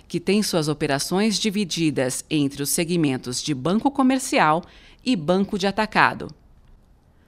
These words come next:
No primeiro, encontram-se o atendimento e a oferta de produtos e serviços financeiros à pessoa física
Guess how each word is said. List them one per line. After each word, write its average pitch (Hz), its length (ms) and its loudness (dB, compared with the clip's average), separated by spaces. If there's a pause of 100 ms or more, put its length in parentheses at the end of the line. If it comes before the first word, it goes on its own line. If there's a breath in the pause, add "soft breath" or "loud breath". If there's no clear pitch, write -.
(320 soft breath)
No 180 120 -2
primeiro, 151 520 -2 (280 loud breath)
encontram-se 269 800 0
o 156 100 0
atendimento 147 960 -2
e 226 100 -2
a 226 80 2
oferta 226 540 -4
de 247 140 -6
produtos 139 560 -4
e 131 60 -6
serviços 156 520 -4
financeiros 202 760 -2 (220 loud breath)
à 214 100 2
pessoa 208 460 -2
física 180 600 -4